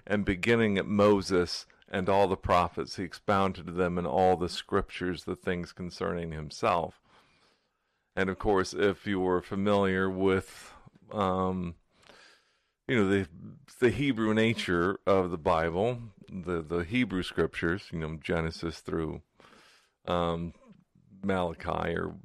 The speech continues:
it's not really in the, in the Hebrew order, it's Genesis through, um, what we would call Second Chronicles, right? Um, yeah. Anyway.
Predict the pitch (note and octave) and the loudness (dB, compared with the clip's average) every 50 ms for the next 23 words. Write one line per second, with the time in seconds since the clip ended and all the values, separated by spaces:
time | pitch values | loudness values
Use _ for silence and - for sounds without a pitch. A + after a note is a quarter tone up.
0 | - - F2 E2+ - - F2+ E2 - - F#2 F2 F2 F2 E2+ E2+ E2 E2 E2 E2 | -8 -6 -6 -6 -6 -4 -4 -4 -4 -2 -2 -2 -2 0 0 -2 -2 -4 -4 -6
1 | D#2+ - _ _ _ _ _ _ _ _ _ _ _ - G2+ F#2 E2+ E2+ E2+ E2 | -8 -8 _ _ _ _ _ _ _ _ _ _ _ -8 -6 -6 -4 -2 -4 -4
2 | D#2 - - - G#2+ G#2 G2 D2+ F2 E2 - F2 F2 E2+ E2 E2+ E2+ E2 - - | -6 -10 -12 -6 -4 -4 -2 -2 -2 -2 0 0 0 2 2 0 -2 -2 -4 -4
3 | - F2 E2+ E2 D#2+ D#2 - - F2+ F2 E2 - - - - - - - - - | -2 -2 0 0 -2 -6 -6 -4 -4 -4 -4 -4 -10 -18 -20 -20 -20 -20 -20 -20
4 | - - _ _ _ - - F2 F2+ F2+ F2 F2 F2 F2 F2 F2 F2 F2 F2 F2 | -20 -20 _ _ _ -6 0 2 4 4 4 4 2 2 2 0 0 0 0 0
5 | F2 F2 E2+ E2 E2+ E2+ E2+ E2+ E2+ E2 E2+ E2 E2 E2 E2 E2 E2 E2 D#2 D2 | 0 -2 -2 0 0 0 0 0 -2 -2 -2 -2 -4 -6 -6 -8 -8 -10 -10 -12
6 | - - _ _ _ _ _ _ _ _ _ _ _ _ _ _ _ _ _ _ | -16 -20 _ _ _ _ _ _ _ _ _ _ _ _ _ _ _ _ _ _
7 | _ - F2 D#2 - E2+ F#2 F#2 E2+ D#2+ - F#2+ F2+ E2+ E2 D#2+ - - F#2 F2 | _ -8 -8 -8 -6 -4 -4 -4 -4 -6 -4 -2 0 0 0 -2 -4 -8 -10 -10
8 | D#2 - F#2 - - G2 F#2 F2+ E2+ E2+ E2 - - E2 D#2+ E2+ F#2 F#2+ G2 G2 | -10 -10 -12 -8 -6 -4 -2 -2 -2 -4 -8 -10 -12 -10 -8 -6 -4 -4 -4 -4
9 | F2 - - - - - - - _ _ _ _ _ _ _ _ _ _ _ _ | -6 -8 -14 -20 -20 -20 -20 -20 _ _ _ _ _ _ _ _ _ _ _ _
10 | _ _ _ _ _ _ _ _ - F#2+ F#2 F2+ E2+ E2 E2 D#2+ E2 E2 D#2+ D#2 | _ _ _ _ _ _ _ _ -8 -6 -4 -2 -2 -4 -4 -6 -6 -8 -10 -12
11 | D2+ _ _ _ _ _ _ _ _ _ _ _ _ _ _ _ _ - - F2+ | -16 _ _ _ _ _ _ _ _ _ _ _ _ _ _ _ _ -4 -2 -2
12 | F2 E2 D#2+ _ _ - - - - - - - - A#2+ A2 G2+ F#2 F2+ F2 F2 | -2 -2 -4 _ _ -20 -20 -20 -20 -18 -8 -2 2 4 4 6 4 4 2 0